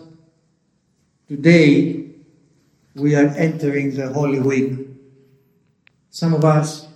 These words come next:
have prepared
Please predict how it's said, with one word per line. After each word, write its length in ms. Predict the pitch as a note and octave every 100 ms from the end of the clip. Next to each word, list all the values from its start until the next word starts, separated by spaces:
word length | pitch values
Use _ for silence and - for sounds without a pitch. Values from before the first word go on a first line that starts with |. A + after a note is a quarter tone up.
| _ _ _ _ _ _ _ _ _ _ -
have 240 | C3+ C3+
prepared 920 | D3 D3+ E3+ F3+ C#3+ C3 - - -